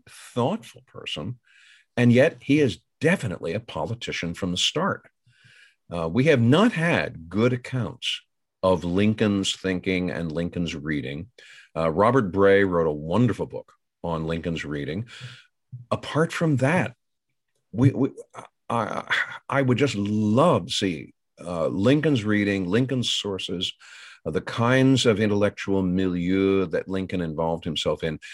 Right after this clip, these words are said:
I would like to see that taken more seriously. I mean, Lincoln is not what we would today call an intellectual. I'm not going to try to pass him off that way.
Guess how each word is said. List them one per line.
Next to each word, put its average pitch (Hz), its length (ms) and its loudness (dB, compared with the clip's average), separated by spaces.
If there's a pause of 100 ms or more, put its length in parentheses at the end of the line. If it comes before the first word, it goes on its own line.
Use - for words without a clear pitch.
(160)
I 110 80 2
would 117 80 4
like 156 140 6
to 135 60 -2
see 143 140 2
that 120 140 2
taken 123 280 -2
more 110 160 -2
seriously. 196 560 -2
I - 260 -4
mean, - 100 2
Lincoln 262 300 6
is 196 140 6
not 156 500 4 (420)
what 104 200 2
we 113 100 4
would 123 120 4
today 90 320 2
call 78 440 0
an 87 140 -6
intellectual. 78 640 -4 (160)
I'm 85 120 -2
not 92 180 0
going 92 140 0
to 82 60 -6
try 78 220 -4
to 67 60 -8
pass 69 340 -8
him 80 100 -6
off 90 240 -6
that - 160 -12
way. - 140 -14